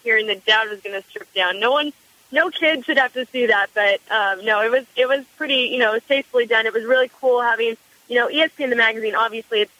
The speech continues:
it's not just a, you know, a motorsports magazine. It's all major sports, and, uh, to be included in that from the N H R A, I think, is such a huge honor, uh, for both me and my dad. But, you know, when he did it, you know, it was very tastefully done. It, it showed, you know, his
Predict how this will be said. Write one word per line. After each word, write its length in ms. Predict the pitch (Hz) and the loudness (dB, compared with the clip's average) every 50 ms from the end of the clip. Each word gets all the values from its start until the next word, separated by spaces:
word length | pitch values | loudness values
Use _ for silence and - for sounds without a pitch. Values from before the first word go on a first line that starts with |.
| _ | _
it's 180 | - 233 - - | -4 -4 -2 0
not 180 | 269 294 311 240 | 0 0 0 0
just 280 | - 277 269 - _ 277 | 0 -2 -2 0 _ 0
a, 260 | 262 254 247 233 220 | 2 2 2 2 -2
you 100 | 240 254 | -2 0
know, 200 | 247 233 220 220 | 0 0 0 0
a 40 | 220 | 0
motorsports 600 | 226 247 320 370 370 - - 262 247 233 - 240 | 0 0 0 0 0 0 0 0 0 0 0 0
magazine. 420 | 220 214 220 220 214 220 226 220 | -2 -2 -2 -2 -2 -2 0 0
It's 120 | 226 226 - _ _ | 0 -2 -4 _ _
all 260 | - 240 247 254 247 | 0 0 2 0 0
major 360 | 240 240 247 254 220 220 214 214 | 0 -2 -4 -2 -2 -2 -4 -4
sports, 460 | - _ - 285 294 277 247 247 - _ _ _ _ _ _ _ _ - | -4 _ 0 0 2 2 0 0 -4 _ _ _ _ _ _ _ _ -2
and, 260 | 233 233 233 233 220 240 | 0 2 2 2 2 2
uh, 140 | 233 226 | 2 2
to 140 | - - 220 | 0 -4 -6
be 120 | 247 277 269 | -4 -2 -2
included 540 | 247 - - - 277 - 320 311 240 - - _ _ - | -2 -2 -2 -2 0 0 0 0 -2 -4 -12 _ _ 0
in 200 | 247 247 240 233 | 0 0 2 2
that 240 | 214 196 190 196 - | 2 2 0 0 -2
from 220 | _ - 226 233 226 | _ -4 -4 -2 0
the 140 | 233 226 | 0 0
N 240 | 220 190 - 226 226 | 0 2 2 0 0
H 180 | 226 214 - 214 | 0 0 0 0
R 120 | 202 208 | 0 2
A, 120 | 233 226 196 | 2 2 0
I 40 | 190 | 0
think, 220 | - 220 220 - | -2 -6 -4 -4
is 80 | 214 196 - _ | -4 -4 -2 _
such 200 | 233 226 - 233 | -4 -4 -4 -6
a 60 | 220 | -8
huge 440 | - - - 240 247 240 233 196 - - - | -8 -6 -6 -4 -4 -2 -4 -6 -8 -6 -2
honor, 400 | 202 214 220 226 214 202 196 190 - _ _ _ _ _ - | 0 0 2 2 2 0 -2 -4 -8 _ _ _ _ _ -4
uh, 140 | 208 202 | -4 -4
for 120 | 196 - 208 | -4 -4 -2
both 200 | 226 226 226 - | 0 0 0 0
me 240 | 226 240 240 180 226 | -2 -2 0 2 2
and 100 | 262 269 | 2 2
my 140 | 254 220 208 | 0 -2 -2
dad. 320 | 196 202 190 185 185 190 - | 0 0 0 0 0 0 -2
But, 180 | 220 214 202 - | -2 -2 -2 -2
you 80 | 208 | -2
know, 140 | 214 208 208 | -2 -2 -2
when 140 | 208 208 226 | -2 -4 -4
he 240 | - 262 277 269 220 | -2 -2 -2 0 2
did 180 | 247 247 240 | 0 2 2
it, 180 | 254 262 254 - _ _ - | 2 2 0 -2 _ _ -10
you 80 | 226 | -4
know, 140 | 214 208 214 | -2 -2 -2
it 80 | 214 220 | -2 -2
was 80 | 214 | 0
very 180 | 226 247 247 254 | 0 0 0 0
tastefully 440 | - 262 262 247 - - 247 247 220 | -2 -4 -4 -4 -4 -4 -4 -2 0
done. 220 | 233 226 233 233 | 0 0 2 0
It, 140 | 226 214 - _ - | -2 -2 -4 _ -4
it 140 | 214 220 - _ - | -4 -4 -4 _ -4
showed, 380 | - 262 247 254 254 247 240 - _ _ _ _ _ - | 0 0 2 2 2 0 -2 -6 _ _ _ _ _ -6
you 80 | 240 | -2
know, 140 | 240 233 233 | 0 0 0
his 260 | 220 254 277 294 269 | 0 0 0 0 -4